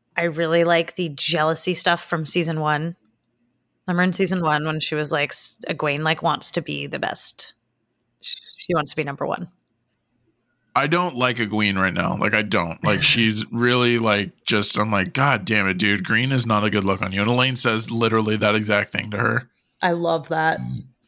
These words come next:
Speaker 2: But, like, I do also think, and this, I,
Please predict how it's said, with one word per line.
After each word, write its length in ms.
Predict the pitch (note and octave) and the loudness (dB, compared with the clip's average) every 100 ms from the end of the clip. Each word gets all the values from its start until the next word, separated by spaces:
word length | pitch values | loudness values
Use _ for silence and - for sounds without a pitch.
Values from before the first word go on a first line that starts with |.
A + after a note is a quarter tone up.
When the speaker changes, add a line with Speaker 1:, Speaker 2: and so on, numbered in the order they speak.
| _ - | _ -6
Speaker 2:
But, 280 | C3 B2 G#2+ | 0 0 2
like, 340 | B2+ B2 - _ _ _ _ _ _ _ _ _ _ _ _ _ _ - - | 2 2 -4 _ _ _ _ _ _ _ _ _ _ _ _ _ _ -8 -2
I 140 | C#3 | -2
do 280 | C3+ C#3 D#3+ | 2 4 4
also 300 | F#3 G3 F#3+ | 4 4 0
think, 480 | - B2+ B2 B2+ - | 0 0 0 -4 -2
and 160 | C3 B2+ | 0 2
this, 220 | C#3 C#3 - | 0 0 0
I, 220 | B2 | 0